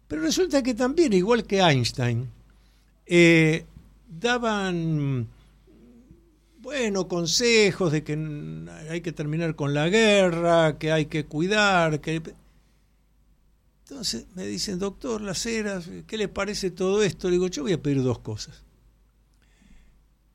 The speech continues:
Si se vuelve a materializar el espíritu de Einstein, yo quiero que me explique qué es raíz cuadrada de N por P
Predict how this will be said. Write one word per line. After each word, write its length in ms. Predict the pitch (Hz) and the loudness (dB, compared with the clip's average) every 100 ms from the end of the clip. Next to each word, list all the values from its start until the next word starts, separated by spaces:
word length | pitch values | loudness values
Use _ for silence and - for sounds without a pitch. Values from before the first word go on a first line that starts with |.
| _ - | _ -10
Si 420 | - - - 190 | -4 -2 -2 0
se 160 | - | 0
vuelve 340 | 196 320 277 233 | 2 0 0 0
a 160 | 214 | 0
materializar 840 | 190 180 175 170 175 170 - 196 170 | 0 -2 -2 0 0 0 0 0 0
el 120 | 151 | -2
espíritu 460 | - 185 190 196 | -4 -6 -6 -6
de 100 | 220 | -4
Einstein, 640 | 226 202 170 185 185 190 180 160 - _ _ _ _ _ _ _ 180 | 0 0 0 0 0 -2 -6 -14 -20 _ _ _ _ _ _ _ -16
yo 380 | 147 208 202 - - _ _ | -4 -2 -2 -6 -20 _ _
quiero 440 | 185 185 180 185 - - | 0 2 2 0 -6 -8
que 120 | 156 | -4
me 80 | 147 | -4
explique 600 | 120 - 175 170 160 156 - | -4 -4 -4 -2 -4 -4 -4
qué 400 | 175 180 175 170 | 2 4 6 4
es 240 | 175 - - - _ _ _ _ _ _ _ - | 0 -6 -14 -20 _ _ _ _ _ _ _ -6
raíz 420 | 139 151 175 - - - | 0 2 0 -4 -18 -18
cuadrada 640 | - 143 143 165 165 165 160 | -4 0 2 2 2 0 -2
de 320 | 165 139 151 | -4 0 2
N 200 | 156 165 | 2 0
por 240 | 160 139 117 | -2 -6 -4
P 320 | 147 156 | -4 -4